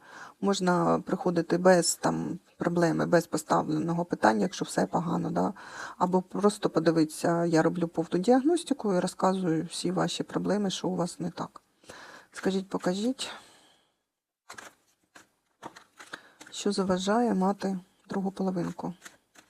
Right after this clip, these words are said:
бути в парі. Карма, судьба.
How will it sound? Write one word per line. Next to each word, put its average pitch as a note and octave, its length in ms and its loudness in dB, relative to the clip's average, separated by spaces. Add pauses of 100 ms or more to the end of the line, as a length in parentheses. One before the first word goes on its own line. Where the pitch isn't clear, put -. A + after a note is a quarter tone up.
(1200)
бути F#3+ 200 -4
в - 60 -8
парі. F3+ 380 -2 (3250)
Карма, G3+ 440 4
судьба. A3+ 440 0